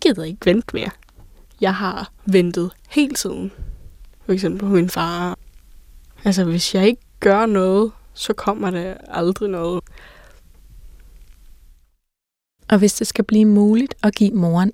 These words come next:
Speaker 2: alt, erkender Angie, gælder det om at komme tilbage til Danmark. Her kan hun tjene penge og få sig en uddannelse.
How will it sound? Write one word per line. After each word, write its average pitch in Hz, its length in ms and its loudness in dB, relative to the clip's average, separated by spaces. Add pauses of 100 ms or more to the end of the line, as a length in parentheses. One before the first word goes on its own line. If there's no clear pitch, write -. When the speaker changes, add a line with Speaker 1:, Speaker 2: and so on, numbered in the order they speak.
(120)
Speaker 2:
alt, - 380 -4 (280)
erkender 180 460 0
Angie, 165 380 0 (400)
gælder 208 280 2
det 220 160 -2
om 180 180 2 (100)
at 180 100 -6
komme 185 180 0
tilbage 170 400 -2
til - 160 -4
Danmark. 160 520 -4 (1080)
Her 214 200 2 (100)
kan 185 120 2
hun 165 100 -2
tjene 160 260 -2
penge 175 400 0 (260)
og - 80 0
få 220 180 0
sig - 160 2
en 165 140 0
uddannelse. 185 600 -2